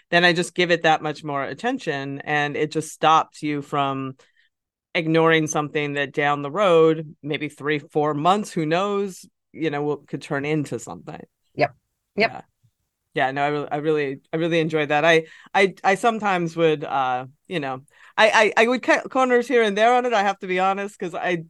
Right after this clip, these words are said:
Speaker 1: like, some of it was, like, a fifty minute foundation workout. I'm like, "I don't know if I wanna do all that," but I always did, like, the stuff that I knew worked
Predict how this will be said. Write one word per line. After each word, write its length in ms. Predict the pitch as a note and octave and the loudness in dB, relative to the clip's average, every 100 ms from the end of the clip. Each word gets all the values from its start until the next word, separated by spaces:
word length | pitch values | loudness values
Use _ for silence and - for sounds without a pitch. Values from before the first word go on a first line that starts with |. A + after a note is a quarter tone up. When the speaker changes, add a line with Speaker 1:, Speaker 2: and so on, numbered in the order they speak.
| _ _ - | _ _ -8
Speaker 1:
like, 140 | E3 | -6
some 200 | - G#3+ | 0 0
of 120 | G#3+ | 2
it 160 | G3 F#3 | 0 -2
was, 240 | F3+ D#3+ | -2 -2
like, 180 | D#3+ D#3 | -2 -2
a 60 | D#3+ | -4
fifty 320 | F#3 F3 F3+ | -8 -6 -4
minute 240 | E3 D#3+ | -2 -2
foundation 540 | D#3+ D3+ D3+ D3+ D#3+ D3+ | -2 -2 0 -2 -2 -8
workout. 260 | D3+ D#3 | -8 -10
I'm 80 | C#3+ | -10
like, 160 | D3 E3 | -12 -12
"I 40 | |
don't 200 | E3+ F#3 | -10 -10
know 180 | F3+ E3+ | -6 -6
if 100 | E3 | -4
I 60 | D3+ | -6
wanna 240 | D3 C#3+ | -6 -6
do 160 | D3+ D#3 | -4 -2
all 160 | D#3+ | 0
that," 140 | D#3 D#3 | -2 2
but 100 | F3 | 2
I 60 | |
always 500 | E3+ F#3 G3 G3 F#3 | 6 4 4 2 0
did, 300 | - E3+ D#3 | 0 0 0
like, 220 | D3 C#3+ | -2 -6
the 100 | D3 | -8
stuff 300 | C#3 E3 E3 | -4 -2 -2
that 120 | D#3 D3 | -4 -6
I 60 | |
knew 240 | D3 D3 C#3 | -4 -4 -4
worked 480 | C#3 C#3 - - | -6 -6 -10 -20